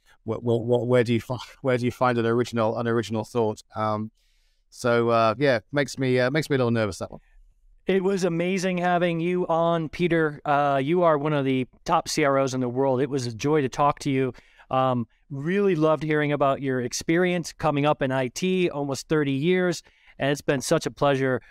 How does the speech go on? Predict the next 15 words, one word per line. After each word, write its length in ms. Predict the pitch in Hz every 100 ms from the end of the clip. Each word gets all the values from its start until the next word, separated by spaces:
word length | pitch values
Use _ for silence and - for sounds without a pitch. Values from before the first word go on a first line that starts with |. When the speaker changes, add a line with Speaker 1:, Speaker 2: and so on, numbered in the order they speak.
| -
Speaker 2:
learning 320 | 127 139 135
about 240 | 127 127 120
your 100 | -
organization 720 | 165 151 139 127 127 127 127 117
and 140 | 113
how 140 | 135
you're 180 | 127 123
going 260 | 127 123 120
about 320 | 117 120 104
getting 320 | 131 120 117
things 320 | - 117 110
done. 260 | - 117 113 - _ _ _ 139
Until 380 | 139 - 180
next 320 | 185 180 180 -
time, 420 | 170 160 160